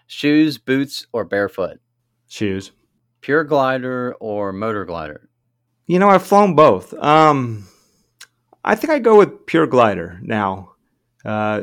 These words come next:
Speaker 2: early, early in my career, I'd say motor glider just because you always have the motor, but, you know, I think my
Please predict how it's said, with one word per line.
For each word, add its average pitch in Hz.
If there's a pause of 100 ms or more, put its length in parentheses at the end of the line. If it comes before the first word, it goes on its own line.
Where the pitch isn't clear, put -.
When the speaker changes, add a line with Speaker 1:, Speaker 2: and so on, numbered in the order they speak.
Speaker 2:
early, 127
early 127
in 123
my 117
career, 113
I'd 107
say 110
motor 104
glider 107
just 98
because 101
you 98
always 98
have 107
the 98
motor, 98
but, 92 (640)
you 101
know, 98
I 98
think -
my 98